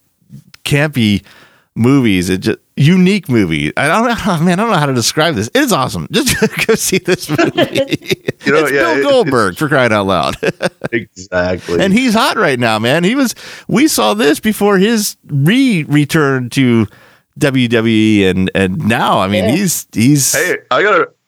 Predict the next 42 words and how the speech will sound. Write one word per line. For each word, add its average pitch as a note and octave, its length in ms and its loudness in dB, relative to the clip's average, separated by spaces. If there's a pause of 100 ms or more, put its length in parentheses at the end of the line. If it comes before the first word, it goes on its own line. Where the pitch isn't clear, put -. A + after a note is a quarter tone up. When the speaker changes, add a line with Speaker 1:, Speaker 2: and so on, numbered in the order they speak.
Speaker 3:
I D3+ 80 -2
got G3+ 120 0
a D3 60 0
retweet C#3+ 420 0
from C3 220 0
Mike C3 220 -2
Aiello B2+ 500 0
on A2 160 0
that B2 180 -2
one. G#2 220 0
Speaker 1:
There, E3+ 160 2
yeah, A#3+ 220 0
exactly, D3 560 0
yeah. A#3 340 -2 (120)
So C3 320 0
Speaker 3:
<laughs> - 0 -
Speaker 1:
he's, F#3 240 -6 (880)
he's A3 240 2
hot, C4+ 280 2
man. G3+ 280 0
This A3+ 140 0
is A3 60 0
the A3 80 2
time A#3 220 0
to A#3+ 80 -2
see A#3+ 160 0
this B3 200 2
movie. A#3+ 180 2
This D4+ 160 4
is B3+ 60 -4
the A3+ 100 2
year A#3 260 2
to G#3+ 80 0
see A3+ 200 0
this G3+ 200 2
movie. G3 360 2
I G2+ 40 2
mean, C3+ 200 0
and C3+ 260 -2
our A#2+ 280 0
commentary, A3 600 0
I, B2+ 200 0